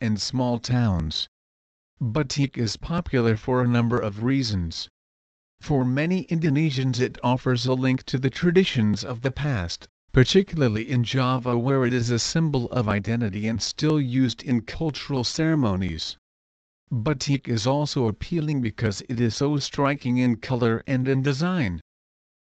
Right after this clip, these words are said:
Batik is produced in a wide variety of colors and with huge variation of motifs, making it extremely versatile. Traditional hand-painted batik is extremely durable,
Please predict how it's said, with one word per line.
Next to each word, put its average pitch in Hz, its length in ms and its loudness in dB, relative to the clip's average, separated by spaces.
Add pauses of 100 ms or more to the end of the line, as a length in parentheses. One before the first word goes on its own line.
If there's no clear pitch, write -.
Batik 139 560 -2
is 113 200 -2
produced 135 560 0
in 117 160 0
a 110 80 2
wide 117 420 -2
variety 127 640 -2
of 98 160 -6
colors 127 480 0
and 110 240 -2
with 117 180 0
huge 156 440 0
variation 139 760 -2
of 104 100 -4
motifs, 127 640 -2
making 123 460 0
it 117 180 0
extremely 143 680 0
versatile. 113 760 -2 (720)
Traditional 165 600 0
hand-painted 139 760 -2
batik 139 440 -2
is 120 160 -2
extremely 165 680 -4
durable, 131 600 0